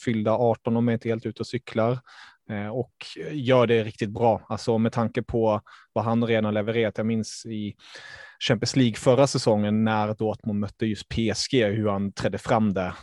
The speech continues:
Dortmund gick ju inte vidare, men det var ju framförallt Reina som gjorde ett ordentligt avtryck där. Och med tanke på att Jadon Sancho förmodligen kommer lämna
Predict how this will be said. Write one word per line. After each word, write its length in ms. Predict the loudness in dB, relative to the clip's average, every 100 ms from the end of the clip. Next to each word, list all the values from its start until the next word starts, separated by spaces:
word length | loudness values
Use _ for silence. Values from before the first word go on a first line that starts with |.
| -6 -6 -6
Dortmund 440 | 0 0 2 0
gick 160 | 2 2
ju 60 |
inte 200 | 2 2
vidare, 420 | -2 0 -4 -4 -6
men 200 | -4 -4
det 80 |
var 120 | -2 -2
ju 180 | -2 -4 -12 -4
framförallt 400 | 0 0 -2 2
Reina 360 | 2 2 0
som 320 | -2 -4 -4 -4
gjorde 280 | -4 -2 -2
ett 80 | -4 _
ordentligt 500 | 0 4 4 2 0
avtryck 440 | 0 -2 -2 -2 -2
där. 160 | -4 -8 -20 -20 -20 _ _ -6
Och 300 | -6 -4 -2
med 180 | -2 -2
tanke 260 | -4 -4
på 140 | -2 -2
att 100 | -2
Jadon 280 | -2 -2
Sancho 420 | -2 0 0 -2 -4
förmodligen 360 | 0 0 -2
kommer 180 | -4 -2
lämna 540 | 0 0 2 4 2